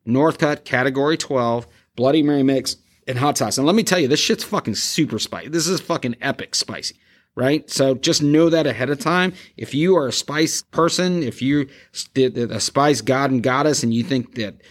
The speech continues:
you can handle the spice and you love it, that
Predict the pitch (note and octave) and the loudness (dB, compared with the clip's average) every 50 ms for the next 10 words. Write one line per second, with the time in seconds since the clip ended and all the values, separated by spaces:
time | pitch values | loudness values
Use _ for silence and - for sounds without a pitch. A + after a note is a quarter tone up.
0 | - - - - - C#3+ D3+ - C3+ G#2+ - D3 D3 D3+ D3 C3+ C3+ C3 - - | -20 -20 -10 -2 0 0 0 0 0 -2 0 2 2 2 2 0 -2 -4 -6 -6
1 | - C3+ C#3+ D#3 E3+ - - - A#2 G#2 G#2 G#2+ A#2 C3 D3 D#3 F3 E3+ E3+ - | -8 -6 -2 0 0 0 0 -2 -4 -4 -4 -2 0 0 2 4 4 2 2 -2
2 | - - - _ _ _ _ - D3 - | -8 -20 -20 _ _ _ _ -4 -4 -4